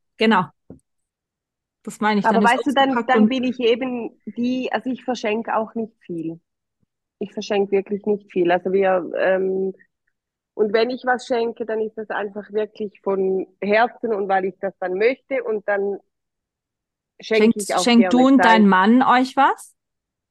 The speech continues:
Speaker 2: Nein.
Speaker 1: Kann ja
Speaker 2: Nicht
Speaker 1: sein.
Speaker 2: spezi-, also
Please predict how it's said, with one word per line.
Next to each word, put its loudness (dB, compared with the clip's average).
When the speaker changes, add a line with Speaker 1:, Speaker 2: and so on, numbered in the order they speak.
Speaker 2:
Nein. -18
Speaker 1:
Kann -6
ja -4
Speaker 2:
Nicht -
Speaker 1:
sein. 0
Speaker 2:
spezi-, -4
also 2